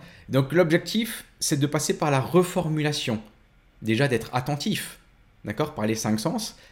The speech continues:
notamment la vue, écouter, et cetera, de mes ressentir et donc reformuler.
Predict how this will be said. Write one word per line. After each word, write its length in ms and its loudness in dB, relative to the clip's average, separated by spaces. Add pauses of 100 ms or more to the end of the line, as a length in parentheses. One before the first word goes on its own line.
(240)
notamment 380 0
la 120 4
vue, 340 -2 (800)
écouter, 320 0
et 60 -4
cetera, 480 -4 (320)
de 180 0
mes 180 2
ressentir 640 2
et 80 -2
donc 180 -2
reformuler. 1000 2